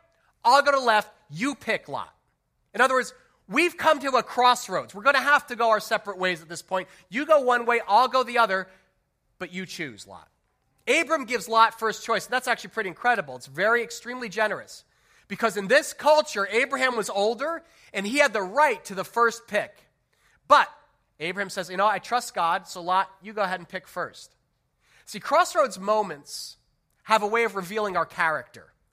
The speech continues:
what we're really trusting in or who we're really trusting in. By letting his nephew pick first, Abraham was essentially saying, "You know what? I'm gonna risk being cheated here, but I'm actually trusting God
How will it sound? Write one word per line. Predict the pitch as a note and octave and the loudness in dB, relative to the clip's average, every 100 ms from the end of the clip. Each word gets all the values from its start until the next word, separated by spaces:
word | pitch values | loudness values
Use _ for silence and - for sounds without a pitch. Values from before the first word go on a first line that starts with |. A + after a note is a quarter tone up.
| _ | _
what | G#3 C4 | -2 0
we're | A#3 | -2
really | G#3 G#3 F#3 | 0 -2 -2
trusting | - F3+ - C#3 | -4 -6 -6 -14
in | C3 | -14
or | B2+ | -12
who | B3 A3 | -8 -6
we're | E3+ | -6
really | C#3+ A#2+ | -8 -14
trusting | G#2+ B2+ - A#2 G2 | -14 -16 -16 -20 -20
in. | E2+ _ _ _ _ _ _ - | _ _ _ _ _ _ _ 0
By | G3 | 2
letting | G3+ B3 D#4 C#4+ | 4 4 4 0
his | A3+ F#3 | -8 0
nephew | A#3 B3 A#3 | 2 2 -2
pick | G#3 A3+ A3+ | -10 -8 -8
first, | - A#3+ G3 A3 | -2 0 0 0
Abraham | B3+ C4+ B3+ | 0 2 0
was | A3 G#3+ | -2 -8
essentially | F#3+ A3+ - F#3+ | -6 -6 -6 -12
saying, | - F3+ F3 | -8 -8 -4
"You | |
know | G3 | -2
what? | G#3 C#4 - _ _ _ _ _ _ _ _ _ - | 0 0 -4 _ _ _ _ _ _ _ _ _ 2
I'm | D4 | 2
gonna | E4+ D4+ | 0 -4
risk | F3 A3 A3+ - | -4 -4 -6 -10
being | G3+ F#3+ | -8 -8
cheated | D#3+ - G#3+ F3 B2+ | -10 -10 -10 -12 -16
here, | G2+ A2+ E2 D2+ _ _ _ _ _ _ - | -18 -20 -20 _ _ _ _ _ _ _ -2
but | G#3 | 2
I'm | B3 | 4
actually | D#4 - C#4 | 2 0 -10
trusting | - B3 B3 A#3+ G3+ | -2 -2 -2 -10 -4
God | F3 G3 E3+ F3 | 2 4 4 2